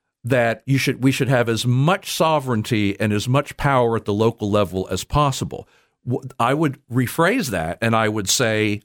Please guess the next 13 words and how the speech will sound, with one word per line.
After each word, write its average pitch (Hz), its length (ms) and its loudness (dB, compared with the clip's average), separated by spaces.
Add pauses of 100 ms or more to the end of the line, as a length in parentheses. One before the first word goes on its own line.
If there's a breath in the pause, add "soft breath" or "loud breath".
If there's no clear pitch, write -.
that 113 300 0
you 131 140 0
have 135 260 2
whatever 127 480 0
power 147 560 0
at 117 140 -2
the 123 100 0
local 123 440 2
level 113 340 0
that 104 160 -4
the 107 80 -4
state 117 420 -2
decides 135 680 0